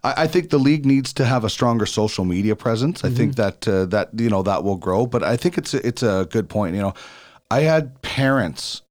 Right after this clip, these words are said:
Speaker 1: of players on your team reaching out to me on Facebook,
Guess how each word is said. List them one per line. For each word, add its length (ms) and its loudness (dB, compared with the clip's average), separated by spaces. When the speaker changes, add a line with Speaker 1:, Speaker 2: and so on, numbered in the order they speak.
Speaker 1:
of 240 -2
players 460 0
on 160 2
your 160 0
team 460 -2
reaching 560 0
out 240 0
to 100 -2
me 160 0
on 180 0
Facebook, 760 -4